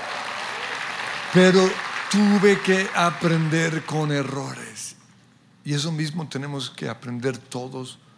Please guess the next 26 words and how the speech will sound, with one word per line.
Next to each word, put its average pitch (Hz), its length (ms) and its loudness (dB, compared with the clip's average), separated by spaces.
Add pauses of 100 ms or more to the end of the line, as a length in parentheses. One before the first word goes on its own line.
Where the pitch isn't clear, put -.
(360)
los 110 160 -8
que - 80 -10
estamos 113 380 -8
aquí, 120 320 -10
a - 80 -12
ser - 380 -12 (720)
guiados 120 540 -6
por 107 160 -12
el 95 80 -12
Espíritu 92 420 -16
Santo. - 460 -18 (680)
Pero 190 140 2
luego 240 480 0
en 170 100 -2
la 165 100 -2
vida 190 320 -2
de 165 140 -4
Pablo 170 420 -4
viene 160 300 -4
algo 170 220 -4
muy 170 240 -4
interesante. 185 800 -10 (1600)
Y 135 80 -2
son 160 160 -2
unas 185 280 -2
profecías. - 1080 -8